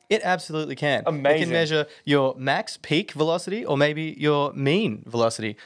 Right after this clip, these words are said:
Speaker 1: or force output. It can measure a lot of things.
Speaker 2: It can measure a lot
Speaker 1: Uh,
Speaker 2: of things.
Speaker 1: the reason we bring this up is because that plyometric program that I was mentioning before,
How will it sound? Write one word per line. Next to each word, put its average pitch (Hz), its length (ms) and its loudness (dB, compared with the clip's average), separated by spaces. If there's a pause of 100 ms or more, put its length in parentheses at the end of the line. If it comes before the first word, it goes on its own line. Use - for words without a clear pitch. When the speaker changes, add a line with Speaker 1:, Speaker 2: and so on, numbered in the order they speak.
Speaker 1:
or 123 200 2
force 113 300 -2
output. 123 400 2
It 165 60 -6
can 185 100 -2
measure 190 240 2
a 190 60 2
lot 123 220 -2
of 107 100 -12
things. - 260 -10
Speaker 2:
It - 60 -12
can 131 160 -6
measure 143 220 0
a - 20 4
lot 131 140 6
Speaker 1:
Uh, - 20 2
Speaker 2:
of 127 80 -8
things. 113 320 -10 (240)
Speaker 1:
the 156 100 0
reason 247 180 2
we 180 60 0
bring 143 160 -4
this 131 140 -6
up - 280 4
is 135 100 -14
because 131 380 0 (100)
that 120 220 0
plyometric 135 440 0
program 117 360 2
that 117 220 2
I 117 80 4
was 113 160 0
mentioning 113 340 -4
before, 123 420 4